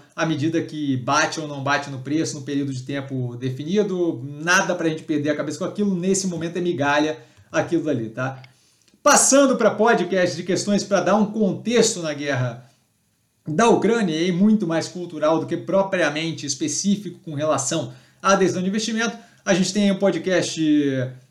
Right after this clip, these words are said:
é, é, ali é o começo, né, na verdade, é, What Little Remains, é, The Destruction of Mariupol, falando da, da, através da The Economist, né, um The Economist, é, Intelligence. Então, é a primeira parte do podcast que fala justamente sobre a, o método de destruição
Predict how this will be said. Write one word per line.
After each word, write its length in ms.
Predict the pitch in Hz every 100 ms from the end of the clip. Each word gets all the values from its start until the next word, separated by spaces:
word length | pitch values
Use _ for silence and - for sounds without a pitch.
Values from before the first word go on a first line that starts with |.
| -
é, 220 | 147 180
é, 40 |
ali 140 | 170 185
é 40 |
o 100 | 196
começo, 520 | 196 156 190 202 -
né, 80 | 147
na 80 | 151
verdade, 560 | 139 135 156 156 120 120 - _ -
é, 420 | 147 143 143 143
What 240 | 165 190
Little 260 | 196 214 196
Remains, 720 | 190 175 185 180 165 - - 147
é, 220 | 143 143
The 100 | 160
Destruction 500 | 147 196 202 - 180
of 100 | 160
Mariupol, 600 | 175 175 175 190 208 220 - _ _
falando 760 | 214 202 190 240 240 156 135
da, 220 | 131 139 147
da, 160 | 147
através 300 | 147 156 170
da 60 | 180
The 80 | 170
Economist, 500 | 175 190 165 135 139
né, 100 | 147
um 100 | 147
The 100 | 143
Economist, 460 | 156 175 170 160 -
é, 240 | 143 135
Intelligence. 580 | 131 185 190 131 127 135
Então, 300 | 131 165 165
é 80 | 147
a 60 |
primeira 440 | 147 156 175 233 190
parte 280 | 151 147 147
do 80 |
podcast 500 | 165 165 180 180 175 - _ _ -
que 120 | 196
fala 260 | - 196 175
justamente 340 | - 175 170
sobre 220 | 185 170
a, 380 | 165 151 147 147
o 100 | 165
método 460 | 156 190 185 170 139
de 40 |
destruição 640 | 139 139 156 127 151 127